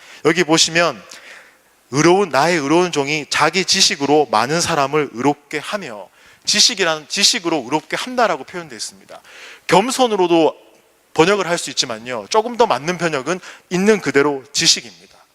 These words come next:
이 지식이 뭘까요? 하나님을 아는 지식입니다.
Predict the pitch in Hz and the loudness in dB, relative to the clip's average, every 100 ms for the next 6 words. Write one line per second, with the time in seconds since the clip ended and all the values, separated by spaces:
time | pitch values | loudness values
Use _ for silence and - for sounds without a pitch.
0 | _ _ 196 196 185 196 156 110 131 - | _ _ -6 0 0 0 -4 -6 -6 -6
1 | 104 131 - - - - 226 226 170 135 | -10 -12 -16 -20 -18 -4 0 0 -2 -6
2 | 147 - 104 123 135 147 - 90 - - | -6 -6 -8 -8 -4 -4 -4 -10 -20 -20
3 | - | -20